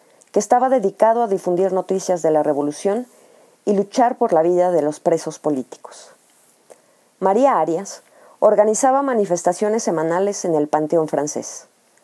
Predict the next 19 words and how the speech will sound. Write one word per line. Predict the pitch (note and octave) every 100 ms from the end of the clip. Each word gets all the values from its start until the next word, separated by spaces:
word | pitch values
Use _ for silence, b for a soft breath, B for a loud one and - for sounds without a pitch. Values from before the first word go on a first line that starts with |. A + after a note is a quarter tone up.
| b b b b -
Junto | G#3+ G3 G3
a |
las | F#3 F#3+
tumbas | A#3 A#3 A#3+
de | G#3
Madero | F3 E3 F3 F#3
y | F3
Pino | E3 D3+
Suárez, | D3+ F#3 F3+ G3 - _ b b b -
se | A3
pronunciaban | G#3 G#3 G3+ G#3 B3 A#3 A#3
discursos | G3+ F3 - A3 A3+ - A3+ - -
y | G3+
se | G3+
leían | F#3 F#3 G#3 G#3+
poemas | G3+ F#3 F#3+ A3+ A3+ A3
y | F3+
composiciones | - - E3+ D#3+ F3 - G3+ G#3+ G3
dedicados | E3+ E3 G3 G3 G#3 -